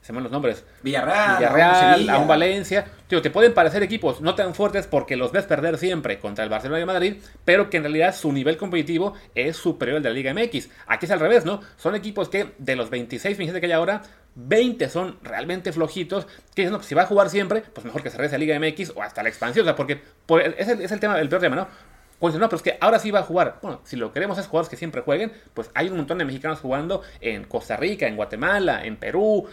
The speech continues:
Speaker 1: en ligas, el, al-, alguno por ahí en Asia, en Malasia también está, en Finlandia.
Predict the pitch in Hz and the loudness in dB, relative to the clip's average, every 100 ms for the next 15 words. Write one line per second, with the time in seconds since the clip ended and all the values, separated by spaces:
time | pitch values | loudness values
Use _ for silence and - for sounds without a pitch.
0 | - 113 104 104 101 - 147 190 160 131 | -8 -6 -6 -10 -12 -6 -2 2 0 -2
1 | 123 123 131 139 170 156 127 151 127 165 | -4 -4 -4 -2 -2 -2 -4 -4 -2 -2
2 | 190 151 120 107 143 190 - 147 117 127 | -4 -4 -6 -2 0 -2 -4 -10 -10 -10
3 | 117 165 190 - - - 101 98 - 101 | -2 -2 -2 -6 -20 -18 -18 -16 -14 -2
4 | 139 202 180 | 0 0 -2